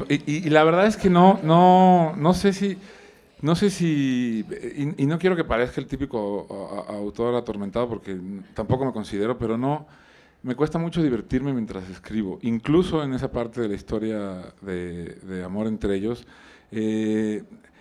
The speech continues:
no, no, no me logro divertir, y quizá no por la historia, no por lo que está sucediendo, sino por, eh, el lenguaje, porque estoy tan tenso y tan preocupado por,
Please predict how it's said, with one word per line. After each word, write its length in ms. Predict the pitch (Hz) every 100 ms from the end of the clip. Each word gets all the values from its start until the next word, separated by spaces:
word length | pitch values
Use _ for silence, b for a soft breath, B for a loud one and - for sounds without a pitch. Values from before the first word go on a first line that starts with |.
| b b b 131
no, 640 | 131 139 147 151 147 151
no, 280 | 135 135 160
no 180 | 180 147
me 60 | 170
logro 180 | 170 165
divertir, 380 | 135 117 160 160
y 60 |
quizá 260 | - - 170
no 240 | 180 175
por 180 | 175 160
la 140 | 131 110
historia, 520 | - 113 101 95 117 _
no 220 | 123 123
por 160 | 127 131
lo 80 | 101
que 60 |
está 180 | 98 120
sucediendo, 760 | 147 123 113 120 120 104 101 113 B B B
sino 480 | - 131 131 139
por, 460 | 139 127 127 127 - -
eh, 340 | 110 104 98
el 60 | 98
lenguaje, 480 | 98 101 107 104 92
porque 220 | 104 104
estoy 240 | - 139
tan 260 | 143 151 151
tenso 460 | 147 143 131 147 139
y 80 |
tan 220 | 113 110 104
preocupado 580 | 110 98 98 127 127
por, 320 | 113 101 92